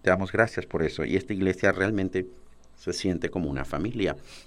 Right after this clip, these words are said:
Qué bendición es formar parte de una iglesia local, con este ambiente alegre y familiar, que tú deseas, mm, diseñas. Todo es por ti, no por nosotros.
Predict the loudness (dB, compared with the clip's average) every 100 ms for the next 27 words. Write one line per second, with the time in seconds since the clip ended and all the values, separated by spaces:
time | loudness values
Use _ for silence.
0 | -8 0 4 4 2 2 2 2 -2 -4
1 | -4 -2 -2 0 0 2 2 0 0 0
2 | 0 0 0 0 0 0 -4 -14 -20 -20
3 | -20 -20 -20 -20 -20 -20 -20 -8 0 0
4 | 2 0 2 0 -2 -2 0 0 -2 -4
5 | -2 0 0 -2 -4 -12 -20 -20 -20 -20
6 | 0 2 4 6 6 4 2 4 4 2
7 | -2 -10 -16 -20 -20 -20 -20 -12 -2 2
8 | 4 2 2 -2 -8 -2 0 0 -2 -6
9 | -14 -20 -12 -2 2 4 6 6 6 4
10 | -2 0 2 2 -2 -4 -6 -18 -20 -20
11 | -20 -8 -4 0 0 0 -2 -2 -2 -6
12 | -12 -14